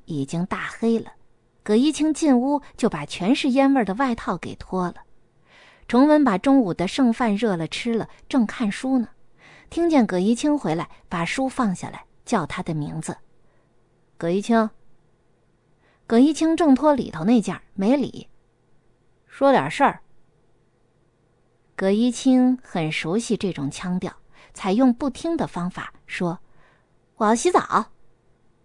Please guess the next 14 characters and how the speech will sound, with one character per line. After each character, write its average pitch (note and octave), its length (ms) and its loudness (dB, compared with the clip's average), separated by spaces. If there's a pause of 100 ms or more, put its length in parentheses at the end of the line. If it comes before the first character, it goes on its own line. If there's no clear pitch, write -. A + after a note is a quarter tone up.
(540)
崇 C#4 160 4
文 E4+ 180 4
心 F4 200 -2
平 C#4 180 6
气 C4+ 220 -2
和 G#3+ 160 -2
地 A#3 100 0
说 G#3+ 300 -4 (720)
：“行， F#3 320 0 (360)
你 G3+ 240 0
洗 F#3 200 -6
完 D3+ 180 -2
再 G3+ 160 0
说。” D#3 300 -8